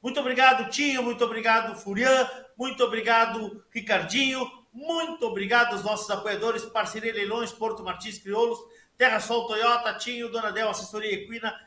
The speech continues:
Celaria Alguim, Central de Reprodução Schmidt Gonzalez, Fazenda Sarandi, Cabanha Três Taipas e o meu amigo J G Martini Fotografias. Obrigado a todos que participaram com a gente.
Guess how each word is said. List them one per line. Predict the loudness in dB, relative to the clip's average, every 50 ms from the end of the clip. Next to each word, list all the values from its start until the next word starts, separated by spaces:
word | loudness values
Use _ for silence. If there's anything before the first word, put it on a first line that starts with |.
| _
Celaria | _ -2 2 2 4 4 4 2 2 2
Alguim, | 2 0 0 -2 -4 -6 -8
Central | -8 -6 -6 -6 -6 -4 -2 0 0 0 0
de | -2 -6
Reprodução | -8 -8 -8 -10 -14 -14 -12 -14 -14
Schmidt | -14 -14 -14 -16 -14 -14
Gonzalez, | -14 -10 -4 -2 0 0 0 -2 -6 -14 -18 _ _ _ _ _
Fazenda | -4 -4 -4 -2 -4 -6 -6
Sarandi, | -6 -8 -10 -12 -10 -10 -12 -10
Cabanha | -8 -8 -6 -6 -6 -6
Três | -6 -8 -12 -10 -2
Taipas | 2 2 2 2 2 -2 -6 -8 -8 -8 -10
e | -10
o | -10
meu | -10 -6 0 2 4 4 4 2 0 -6 -6 -6
amigo | -6 -6 -6 -4 -4 -4 -4 -4 -6 -14 -16 -16 -18 _ _ _ _ -12
J | -2 4 6 6 6 6 4 0 -4 -4
G | -4 -4 -2 -2 -2 -2
Martini | -2 -4 -6 -6 -8 -12 -10 -10 -10 -10 -10 -12 -14 -16 -18 _ _ _ _ _
Fotografias. | -8 -8 -8 -6 -6 -8 -8 -10 -10 -12 -16 -18 -18 -20 _ _ _ _ _ _ _ _
Obrigado | -8 0 4 4 4 4 4 2
a | 0
todos | -2 -4 -2 4 8 10 12 12 10 8 2 -6
que | -8 -8 -8
participaram | -4 -2 -2 -2 -2 -4 -12 -14 -14 -16 -8 -2 2 4 4 6 4 4 2 0 -4 -6
com | -8 -6
a | -6 -4
gente. | -6 -4 -4 -2 0 0 0 -2 -6 -8 -10 -12 -12 -12 -14 -20